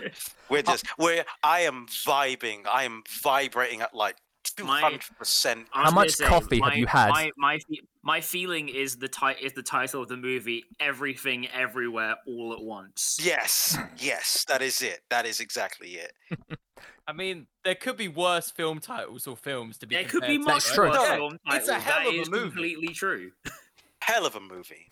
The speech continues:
Speaker 2: What a
Speaker 3: <laughs>
Speaker 2: great, God,
Speaker 3: Great
Speaker 2: I gotta
Speaker 3: movie.
Speaker 2: see that movie again.
Speaker 3: Same,
Speaker 2: Anyway.
Speaker 3: same. Anyway, we'll get, in that case, Reardon, we will, we will speed along as fast as we can with this. We give you this podcast thanks to those lovely people over at SoundCloud,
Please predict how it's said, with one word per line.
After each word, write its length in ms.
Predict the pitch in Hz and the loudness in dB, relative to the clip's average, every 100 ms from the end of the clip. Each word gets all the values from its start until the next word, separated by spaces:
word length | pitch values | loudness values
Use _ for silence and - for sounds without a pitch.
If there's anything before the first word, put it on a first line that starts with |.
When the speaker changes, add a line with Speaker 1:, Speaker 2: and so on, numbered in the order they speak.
| - | -10
Speaker 2:
What 200 | 170 - | -8 -8
a 60 | 160 - | -12 -10
Speaker 3:
<laughs> 160 | - - | -12 -10
Speaker 2:
great, 160 | 107 - _ - - - - | -12 -12 _ -20 -20 -20 0
God, 120 | 262 | 4
Speaker 3:
Great 80 | 196 | 4
Speaker 2:
I 60 | 143 | 4
gotta 120 | 139 | 2
Speaker 3:
movie. 120 | 110 98 | 0 -2
Speaker 2:
see 40 | |
that 180 | 113 110 | -4 -4
movie 240 | 113 110 98 | -6 -6 -8
again. 280 | 98 95 95 | -6 -8 -4
Speaker 3:
Same, 160 | - 139 139 131 | 2 4 4 4
Speaker 2:
Anyway. 40 | 113 - 135 - | 0 -4 -10 -6
Speaker 3:
same. 320 | - 156 131 131 | 2 4 4 6
Anyway, 560 | 208 170 127 120 110 - _ | 6 6 4 0 -2 -12 _
we'll 140 | 202 | -2
get, 300 | 208 202 196 | 0 4 4
in 140 | 196 208 | 6 4
that 200 | 220 - | 4 2
case, 280 | - 147 - | -2 0 2
Reardon, 200 | 147 147 | 2 2
we 140 | 160 | 2
will, 200 | 151 147 - | 2 2 0
we 200 | 143 196 | 0 -2
will 280 | 170 143 123 | 0 -4 -4
speed 480 | - - - 180 165 | -10 -14 -4 -2 0
along 300 | 151 143 127 | 0 0 -2
as 100 | 113 131 - _ _ | -4 -8 -10 _ _
fast 260 | 214 185 147 | 8 8 4
as 140 | 143 | -2
we 80 | 135 | -4
can 300 | - 131 117 | 2 2 4
with 200 | 110 - | 0 0
this. 220 | 110 - | 0 2
We 220 | 247 277 | 4 4
give 260 | 240 269 233 | 4 0 2
you 160 | 240 | 0
this 200 | 220 226 - | 4 2 2
podcast 640 | 214 208 - 165 113 - - - - | 2 2 6 6 6 0 -10 -18 2
thanks 200 | 196 147 | 4 4
to 60 | |
those 220 | 180 180 147 | 4 4 8
lovely 320 | 190 170 165 | 8 8 4
people 300 | - 165 147 | 2 2 2
over 240 | 143 131 | 4 2
at 60 | 123 | 2
SoundCloud, 640 | - 175 160 - 151 127 | 4 4 4 4 6 6